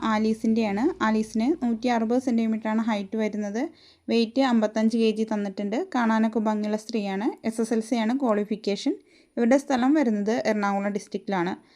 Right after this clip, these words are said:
സെക്കൻഡ് മാരേജ് ആണ്. കുട്ടികളൊന്നുമില്ല. ഇവർ ഡിമാൻഡായിട്ട് പറയുന്നത് all കേരള പ്രപ്പോസൽ പരിഗണിക്കും.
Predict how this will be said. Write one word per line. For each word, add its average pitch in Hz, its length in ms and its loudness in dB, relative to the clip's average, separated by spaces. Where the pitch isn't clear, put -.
സെക്കൻഡ് 220 320 0
മാരേജ് 233 340 2
ആണ്. 202 260 2
കുട്ടികളൊന്നുമില്ല. 214 840 0
ഇവർ 262 180 4
ഡിമാൻഡായിട്ട് 262 580 6
പറയുന്നത് 208 520 0
all 226 160 0
കേരള 226 360 0
പ്രപ്പോസൽ 220 540 0
പരിഗണിക്കും. 202 680 0